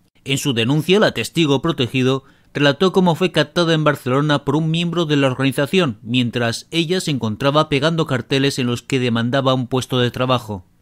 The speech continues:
Aprovechándose de su situación de necesidad, el captador le ofreció una falsa promesa de trabajo en el sector de la hostelería y además le aseguraba una vivienda, siendo para ello trasladada en vehículo hasta la localidad almeriense de Vícar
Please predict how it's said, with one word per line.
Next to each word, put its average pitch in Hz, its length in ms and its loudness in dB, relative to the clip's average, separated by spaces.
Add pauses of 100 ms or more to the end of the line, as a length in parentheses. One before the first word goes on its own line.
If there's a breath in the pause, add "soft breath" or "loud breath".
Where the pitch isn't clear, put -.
(240)
Aprovechándose 135 920 0
de 123 160 -4
su 156 140 -6
situación 147 500 -2
de 127 80 0
necesidad, 131 600 0 (180)
el 156 240 0
captador 160 680 0
le 156 100 4
ofreció 156 440 2
una 175 240 2
falsa 185 460 0
promesa 165 460 0
de 185 120 2
trabajo 151 640 0
en 135 160 -4
el 127 80 0
sector 147 380 -2
de 151 100 2
la 135 100 4
hostelería 127 760 -2 (100)
y 147 100 2
además 160 340 2
le 202 100 2
aseguraba 151 680 2
una 151 200 2
vivienda, 135 560 -2
siendo 127 400 -2
para 127 180 0
ello 160 240 0
trasladada 143 580 0
en 151 120 0
vehículo 165 380 0
hasta 151 260 -2
la 139 120 2
localidad 143 500 -2
almeriense 156 720 -2
de 127 100 -2
Vícar 120 500 -4